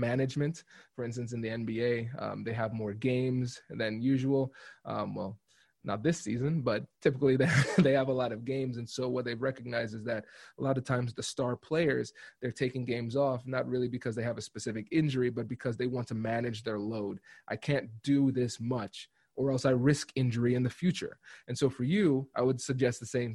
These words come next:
thing. You have to recognize when you need to pull back for your own mental health. But the clearer you get on what your goals are as it relates to your conversations with your employer, the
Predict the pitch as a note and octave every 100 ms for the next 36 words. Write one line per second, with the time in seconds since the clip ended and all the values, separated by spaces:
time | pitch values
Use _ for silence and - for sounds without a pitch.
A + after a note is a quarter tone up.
0 | D#3+ D#3+ - - - _ - D#3 C#3+ C#3
1 | C#3 C3+ C3 B2+ A2+ A2+ B2+ D3 C#3+ D3
2 | D3 C#3+ C3 C#3+ C3 B2+ B2 C3+ C3 G#2+
3 | C#3+ C#3 - G#2 G#2 F#2 - _ _ C3
4 | A#2+ C3 - - - - _ - - D#3
5 | E3+ F3 D#3 C3+ C3+ C3 - - B2 A#2+
6 | A#2+ C3 B2+ B2+ A#2 A2+ B2+ C3+ A#2+ -
7 | A#2 B2+ A#2 A#2+ A#2 A2 B2 C3+ - A2+
8 | - A#2+ A2+ A#2+ A#2+ C#3+ B2 A2+ A2+ A2
9 | - C#3+ E3 G#3 - - _ _ C3